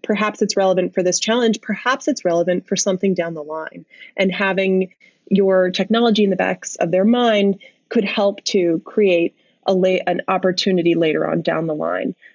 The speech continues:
So I would encourage companies in mobility, but also in adjacent spaces who are interested in getting involved in transit to apply. And I want to make it clear that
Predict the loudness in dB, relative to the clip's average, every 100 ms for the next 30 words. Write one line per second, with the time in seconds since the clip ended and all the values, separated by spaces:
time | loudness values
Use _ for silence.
0 | _ -4 0 2 2 0 _ _ 0 2
1 | 2 0 0 4 4 2 0 -4 -8 _
2 | _ -2 0 2 4 4 2 -4 -8 -14
3 | -8 -2 2 2 2 2 4 4 2 0
4 | -2 0 2 2 2 0 0 0 0 -2
5 | -2 -2 -2 0 0 -2 _ 0 2 2
6 | 0 0 0 0 -2 -2 -4 -4 -2 0
7 | -2 -10 -20 -20 -20 -6 -2 0 0 -2
8 | -2 0 2 2 0 -2 -2 -4 -2 0
9 | 0 0 0 2 0 0 0 0 -2 0
10 | 2 2 0